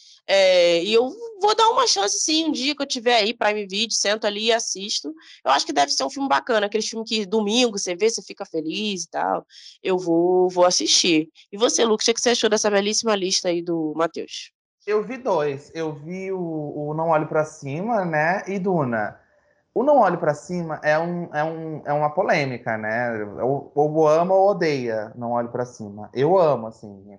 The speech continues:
Speaker 2: É um filme que te deixa angustiado. Você se diverte com ele, você, você, você curte pra caramba, mas quando você traz pra nossa <laughs> realidade, você sofre, né? O Não Olhe Pra Cima. Eu, é um filme que eu gosto. A Carol tem sérios problemas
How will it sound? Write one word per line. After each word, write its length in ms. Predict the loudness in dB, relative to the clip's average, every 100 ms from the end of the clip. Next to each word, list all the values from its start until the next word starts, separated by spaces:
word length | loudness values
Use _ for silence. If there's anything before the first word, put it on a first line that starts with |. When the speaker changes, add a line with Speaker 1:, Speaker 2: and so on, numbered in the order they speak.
| -14
Speaker 2:
É 80 | -12
um 80 | -10
filme 240 | -12 -14
que 80 | -14
te 140 | -8
deixa 300 | -4 -4 -4 -4
angustiado. 1040 | -4 -4 -6 -8 -4 2 2 2 -2 -10 _ _ _ _
Você 120 | -6
se 120 | -6 -6
diverte 600 | 0 4 6 6 2 -8
com 220 | -10 -6
ele, 680 | -4 -2 -4 -4 -4 -6 -12 _
você, 800 | -10 -8 -6 0 2 2 2 -2
você, 1160 | -4 -8 -6 -2 0 0 0 0 0 0 0 -2
você 240 | -6 -6 -6
curte 580 | -6 -10 0 2 2 0
pra 120 | 0
caramba, 680 | 2 2 2 2 0 -4 -8 _ -8
mas 160 | -6
quando 240 | -2 -2 -2
você 240 | -4 -4
traz 320 | 0 2 2
pra 160 | 0 -2
nossa 240 | -2 -2
<laughs> 0 |
realidade, 640 | 0 2 2 2 0 0 -2
você 300 | -4 -2 -4
sofre, 680 | 0 2 2 -2 -12 -12 -14 _ _ _
né? 300 | -8 -4 -4 -4 -2 -2
O 60 |
Não 140 | -2 -2
Olhe 180 | -2 -4
Pra 180 | -8
Cima. 380 | -8 -10 -12 -10 -4
Eu, 160 | -2
é 100 | 2
um 60 | 0
filme 200 | -2 -8
que 140 | -4
eu 100 | -2
gosto. 380 | 2 2 2 -4
A 60 | -12
Carol 480 | _ -4 -2 -2 -4
tem 180 | -8
sérios 360 | -8 -4 -4 -4
problemas 560 | -12 -6 -4 -4 -6